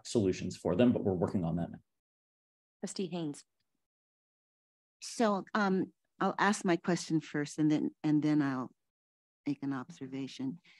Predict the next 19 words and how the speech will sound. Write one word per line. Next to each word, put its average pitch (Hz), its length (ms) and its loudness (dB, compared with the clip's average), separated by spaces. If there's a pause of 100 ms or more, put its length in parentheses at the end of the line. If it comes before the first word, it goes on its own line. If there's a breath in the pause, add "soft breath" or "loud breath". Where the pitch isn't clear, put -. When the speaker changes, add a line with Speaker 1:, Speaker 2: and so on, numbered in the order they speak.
(280 soft breath)
Speaker 3:
So, - 400 4 (320)
um, 170 320 6 (240)
I 180 160 6
know 202 300 8
that, 165 360 2 (220)
um, 135 340 0 (720)
the 170 100 4
board, 147 640 2 (560)
Board 160 140 2
of 147 100 0
Trustees 143 680 0
gets, - 460 0
um, 139 320 0 (160)
data 143 420 2 (120)
from 156 220 6
Calbright 135 640 -4 (680)
that, 151 240 4 (180)
um, 156 220 6 (100)
identifies 160 1400 4